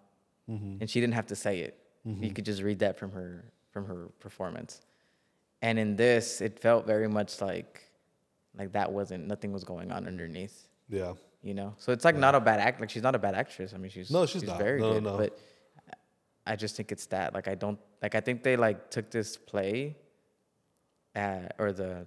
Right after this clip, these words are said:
Speaker 2: text as, like, face value.
Speaker 1: And that's what I thought it would kinda, like, resembled. I feel like it resembled a play a lot. Like, you have to, like, play up every single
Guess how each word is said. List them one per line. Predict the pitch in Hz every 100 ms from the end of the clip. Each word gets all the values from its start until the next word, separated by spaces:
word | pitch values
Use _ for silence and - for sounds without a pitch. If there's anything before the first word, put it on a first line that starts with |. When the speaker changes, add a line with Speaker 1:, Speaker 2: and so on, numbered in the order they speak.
| -
Speaker 2:
text | 107 107 - - 110
as, | 101
like, | 95
face | - 101 98 -
value. | 90 76 62 107 - - - - -
Speaker 1:
And | 156 143
that's | 156 156 -
what | 180
I | 165
thought | - - 110 117 120 - -
it | 123
would | 113 104
kinda, | - 120
like, | 120
resembled. | 110 - 131 143 104 101
I |
feel | 104 120
like | 120
it | 113
resembled | 110 - 110 113
a | 98
play | - 110
a | 101
lot. | 90 - - - _
Like, | 117 104
you | 107
have | 107
to, | -
like, | 95 - -
play | - 107 107
up | 110 110
every | 104 107
single | - 110 107 101 98 95